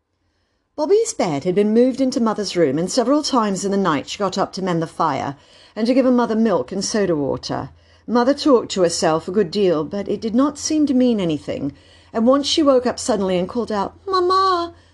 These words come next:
Mamma!" And Bobby knew she was calling for Granny, and that she had forgotten that it was no use calling because Granny was dead. In the early morning Bobby heard her name and jumped out of bed and ran to Mother's bedside.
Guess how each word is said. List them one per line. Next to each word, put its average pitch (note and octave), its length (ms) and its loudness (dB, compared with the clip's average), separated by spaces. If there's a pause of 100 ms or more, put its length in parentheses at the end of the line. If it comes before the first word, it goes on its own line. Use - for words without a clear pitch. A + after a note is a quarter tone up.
(140)
Mamma!" F4+ 680 0 (440)
And A3+ 120 -2
Bobby B3 240 4
knew A3+ 180 2
she G3 140 -2
was F#3 100 -2
calling F#3+ 260 -2
for E3 120 -8
Granny, E3+ 440 0
and E3+ 140 0
that F3+ 120 -4
she G3+ 200 -2
had F#3 240 -2
forgotten F3+ 440 -2
that D#3 140 -6
it F#3 60 -6
was - 340 -6 (180)
no F#3+ 140 -10
use G#3 320 -2
calling C#3+ 400 -4
because F3+ 280 -10
Granny F#3+ 340 -4
was D#3+ 180 -6
dead. C#3+ 440 -8 (640)
In G#3+ 120 -2
the B3+ 140 6
early C#4+ 200 2
morning G#3 380 2
Bobby G3+ 220 2
heard F#3+ 240 -2
her F#3 60 -4
name F#3 280 0
and E3+ 100 -4
jumped B3+ 280 0
out G3 180 -2
of F3 80 -8
bed F#3+ 200 0
and F#3 120 -4
ran G3+ 220 0
to F#3 100 -8
Mother's F3 280 -2
bedside. F3 640 -6